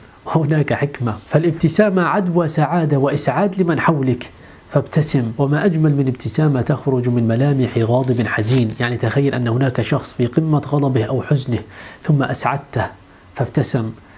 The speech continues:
فتلك أجمل ابتسامة برأيي. فإذا كنت حزين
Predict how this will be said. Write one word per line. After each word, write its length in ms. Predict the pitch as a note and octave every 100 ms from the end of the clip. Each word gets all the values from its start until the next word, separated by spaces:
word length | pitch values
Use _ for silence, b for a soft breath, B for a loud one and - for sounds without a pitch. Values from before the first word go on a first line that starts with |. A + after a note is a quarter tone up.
| B B
فتلك 360 | - D3 D#3+ -
أجمل 300 | F3 E3+ C#3
ابتسامة 500 | B2+ C3 D3 C3+ B2
برأيي. 520 | B2 C3+ - A#2 A2 B B -
فإذا 300 | D#3+ D#3 D#3
كنت 320 | D#3 F#3 D3+
حزين 560 | - C3 B2 E3 C3+